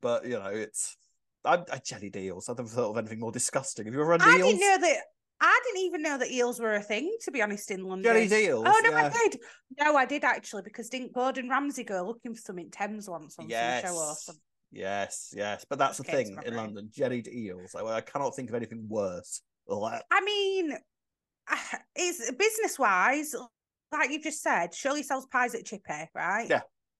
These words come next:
Speaker 2: And pie and chips. Is he not in competition with himself then?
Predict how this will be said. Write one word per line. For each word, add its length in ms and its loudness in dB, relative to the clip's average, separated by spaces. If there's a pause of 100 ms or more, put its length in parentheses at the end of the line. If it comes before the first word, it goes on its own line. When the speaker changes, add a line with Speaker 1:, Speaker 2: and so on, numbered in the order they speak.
(200)
Speaker 2:
And 220 2
pie 180 4
and 140 -2
chips. 380 -8
Is 120 0
he 80 2
not 160 2
in 80 -4
competition 580 -4
with 100 -10
himself 440 -10
then? 180 -14